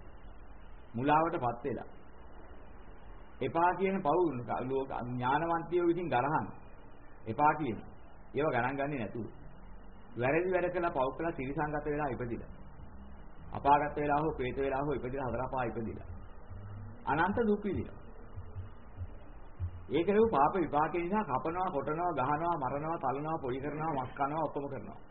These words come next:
එක එක මරාගෙන අමු අමුවේ කනවා. මේ කෙරෙහි පව් වල විපාක. මේ ලෝක සත්‍යයන් නොදැනුවත්කමට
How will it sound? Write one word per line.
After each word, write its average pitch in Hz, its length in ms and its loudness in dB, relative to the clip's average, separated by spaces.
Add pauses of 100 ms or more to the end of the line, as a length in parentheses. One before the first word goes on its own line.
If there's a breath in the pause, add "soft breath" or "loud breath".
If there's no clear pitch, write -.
(960)
එක 110 180 -6
එක 135 140 -2
මරාගෙන 131 440 2 (320)
අමු 123 200 -2
අමුවේ 139 220 -2
කනවා. 147 260 -6 (1400)
මේ 185 180 2
කෙරෙහි 196 280 6
පව් 143 200 4
වල 220 200 4
විපාක. 220 380 0 (1800)
මේ 180 200 4
ලෝක 160 240 4 (120)
සත්‍යයන් 196 360 2 (540)
නොදැනුවත්කමට 143 760 0